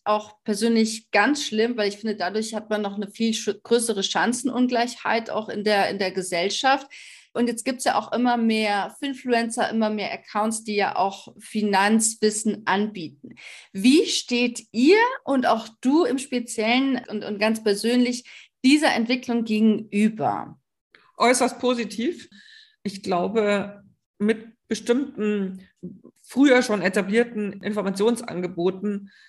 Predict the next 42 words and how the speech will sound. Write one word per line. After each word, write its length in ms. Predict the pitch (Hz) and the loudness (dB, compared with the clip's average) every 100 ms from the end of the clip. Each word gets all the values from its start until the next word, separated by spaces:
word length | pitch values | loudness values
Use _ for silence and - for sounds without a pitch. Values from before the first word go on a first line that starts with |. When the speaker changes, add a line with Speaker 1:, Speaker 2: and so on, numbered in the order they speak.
| _ | _
Speaker 2:
muss 160 | - 185 | -6 -4
man 100 | 196 | -2
feststellen, 340 | 196 202 220 | -2 -2 -2
erreicht 320 | 175 196 220 - | 0 0 0 -2
man 100 | 151 | -6
nicht 200 | 147 - | -6 -6
alle. 240 | 147 127 | -4 -2
Ja? 200 | 175 214 | -2 -2
Nicht 200 | 202 202 | -4 -2
jeder 180 | 196 190 | 0 2
liest 240 | 185 185 | 0 -2
gerne 220 | 165 160 | -4 -4
ein 60 | 165 | -2
Buch, 420 | 262 302 277 - - - _ _ _ _ | 2 2 0 -12 -18 -20 _ _ _ _
nicht 180 | 214 208 | -6 0
jeder 300 | 196 202 202 | 4 4 4
hört 180 | 190 | 0
gerne 200 | 190 175 | 2 0
einen 100 | 185 | 0
Podcast, 640 | 190 277 - 226 226 220 - | -4 -6 -2 0 0 -4 -6
nicht 120 | 190 | -2
jeder 200 | 185 180 | 0 -2
geht 180 | 180 175 | -4 -4
gern 180 | 175 180 | -4 -2
zum 160 | 196 | -2
Berater. 760 | 190 208 226 233 226 214 214 - | -2 0 0 -2 -2 -2 -2 -8
Aber 480 | - 147 143 214 269 | -2 -2 2 0 0
es 120 | - - | -8 -6
gibt 200 | 190 - | -8 -6
immer 160 | 277 | -4
eine 100 | 254 | -4
bestimmte 380 | 226 - 208 196 | -6 -6 -6 -6
Gruppe, 460 | 180 202 202 226 226 - _ _ | -4 -4 0 0 0 -16 _ _
die 120 | 180 | -10
dies 300 | 185 240 262 | -2 -2 -2
oder 140 | 175 175 | -4 -4
jenes 480 | 151 185 214 214 | 0 0 0 -2
für 160 | - 175 | -4 -4
sich 560 | - 208 208 - - _ _ _ | -2 -2 -4 -10 -16 _ _ _
gut 160 | 170 156 | -10 -6
finden 600 | 147 113 - 123 - - _ | -6 -6 -10 -14 -14 -20 _
und 260 | 202 190 | 0 0